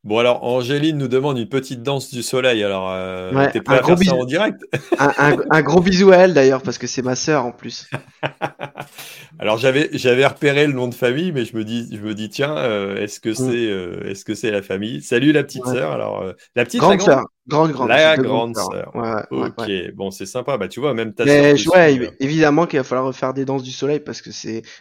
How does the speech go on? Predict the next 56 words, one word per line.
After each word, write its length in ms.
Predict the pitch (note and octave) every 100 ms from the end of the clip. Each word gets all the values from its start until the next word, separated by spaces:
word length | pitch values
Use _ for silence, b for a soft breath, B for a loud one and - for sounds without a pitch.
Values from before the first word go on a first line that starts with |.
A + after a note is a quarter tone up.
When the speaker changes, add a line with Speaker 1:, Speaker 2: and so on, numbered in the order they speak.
| -
Speaker 2:
là, 140 | D#3+
dans 100 | E3+
le 60 | D3+
sud, 240 | - F#3
j'ai 100 | D3+
un 80 | C#3
copain, 320 | D3 C#3 F3
ils 200 | D#3+ C#3+
ont 60 | C#3
vingt 300 | C3 D3+ D3+
et 80 | F3+
un, 140 | G3+
je 80 | G#3+
crois, 280 | F#3 G3 F#3+
c'est, 180 | - D3
ils 160 | C#3
vivent 200 | C3+ C#3+
la 80 | C#3+
sécheresse. 500 | C3+ D#3 - F3+ F#3+ B B B
Et 140 | D3
nous, 320 | F3 G3 A3+ B F#3 D#3
en 180 | D#3 E3+
haut, 140 | G#3
là, 120 | G#3
on 60 | F#3
est 120 | E3
trempés. 480 | - G#3+ G#3+ A3 F3+
Je, 160 | C3+ C3
je 140 | C3+
comprends 360 | - F3+ E3+ D3+
rien, 200 | D3+ D3+
moi. 220 | B2+ G#2+
Je 180 | A2+ B2+
Speaker 1:
<laughs> 520 | A#2 C3+ C3 - _ _ - b b b b b b
Ouais, 180 | G#2+ A2
ça, 160 | - G#2
c'est, 540 | - F#2 F2+ F2+ G2 - F#2+ -
c'est 160 | - G#2
pas 140 | G#2+
toujours 320 | G#2+ G#2+ A2 G#2+
évident. 360 | G2 G2+ G2
Alors, 220 | G2 G2+
Jules 180 | G2+ C3
qui 140 | C3 A2+
demande, « 180 | C#3
On 80 | A#2+
peut 120 | G2
avoir 180 | G#2+ B2
des 100 | G#2+
nouvelles 300 | G#2 A#2+ C3
de 80 | G2+
Nounours ? » 460 | G#2 C3 A#2+ A2+ A2+
Alors, 160 | G2
c'est 160 | - A2+
qui, 200 | A2+ C#3+
Nounours ? 480 | B2+ A#2+ B2 -